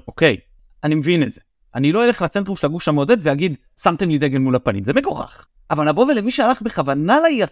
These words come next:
לצד של היציע, לא איזה יציע קטן, אולי יציע החוץ הכי גדול שאנחנו יושבים בו בעונה, ולחשוב שהוא צריך לסבול, לא, סליחה, אז לא. וכשאני זוכר שלגמר גביע, אז היה מי שקילל אנשים ש-, שברשת, שהם,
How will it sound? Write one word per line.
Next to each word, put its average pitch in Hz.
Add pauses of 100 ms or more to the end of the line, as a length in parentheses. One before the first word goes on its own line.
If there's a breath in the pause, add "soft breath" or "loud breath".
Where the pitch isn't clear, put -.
לצד 254
של 339
היציע, 226
לא 190
איזה 294
יציע 175
קטן, 107 (420)
אולי 170
יציע 214
החוץ 226
הכי 214
גדול 196
שאנחנו 185
יושבים 170
בו 196
בעונה, 143 (400)
ולחשוב 156
שהוא 262
צריך 208
לסבול, 214 (100)
לא, 277
סליחה, 254
אז 180
לא. 220 (360)
וכשאני 117
זוכר 190
שלגמר 120
גביע, 127 (460)
אז - (140)
היה 117
מי 151
שקילל 107
אנשים 120
ש-, - (120)
שברשת, 98 (180)
שהם, 101